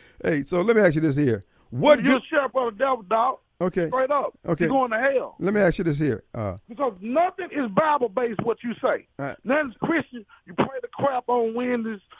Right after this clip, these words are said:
Speaker 2: Wednesday.
Speaker 1: Back to
Speaker 2: come
Speaker 1: church.
Speaker 2: back to Jesus or
Speaker 1: Yeah,
Speaker 2: whatever it's
Speaker 1: back to
Speaker 2: called.
Speaker 1: Jesus.
Speaker 2: Yeah, yeah, your re-, restore, restoration, whatever it's called. You got none of that, and you're a falsified person, man.
Speaker 1: I'm a
Speaker 2: You
Speaker 1: false
Speaker 2: fraud,
Speaker 1: prophet?
Speaker 2: dog.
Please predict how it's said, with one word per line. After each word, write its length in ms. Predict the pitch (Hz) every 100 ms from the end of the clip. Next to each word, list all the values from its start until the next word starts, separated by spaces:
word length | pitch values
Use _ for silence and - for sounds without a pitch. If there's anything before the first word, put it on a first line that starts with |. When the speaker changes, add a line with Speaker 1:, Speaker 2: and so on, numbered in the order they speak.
| _
Speaker 2:
Wednesday. 600 | 175 254 254 226 240 214 -
Speaker 1:
Back 220 | 165 220 -
to 60 |
Speaker 2:
come 80 | 247
Speaker 1:
church. 140 | 233
Speaker 2:
back 180 | 233 226
to 120 | - 180
Jesus 440 | 156 254 254 202
or 140 | 233 196
Speaker 1:
Yeah, 60 | 165 185
Speaker 2:
whatever 200 | 220 151
it's 80 | 135
Speaker 1:
back 160 | 175 -
to 80 |
Speaker 2:
called. 160 | 220 175
Speaker 1:
Jesus. 240 | 143 95 - _ _ -
Speaker 2:
Yeah, 200 | 226 247
yeah, 180 | 262 240
your 200 | 240 -
re-, 200 | 254 349
restore, 560 | 226 214 - 262 247 190
restoration, 680 | 214 247 - 220 240 233 226
whatever 300 | 214 254 208
it's 80 | -
called. 300 | 240 214 - _ -
You 120 | 302
got 240 | 294 226
none 220 | 233 277 247
of 80 | 220
that, 160 | 208
and 160 | 208 208
you're 180 | 269 202
a 160 | -
falsified 840 | 277 262 220 160 196 180 233 208 175 -
person, 460 | 247 220 - 139
man. 240 | 143 160 180
Speaker 1:
I'm 180 | 185 233
a 60 |
Speaker 2:
You 20 | 175
Speaker 1:
false 300 | - 240 -
Speaker 2:
fraud, 340 | 233 277 269
Speaker 1:
prophet? 160 | - -
Speaker 2:
dog. 280 | 160 226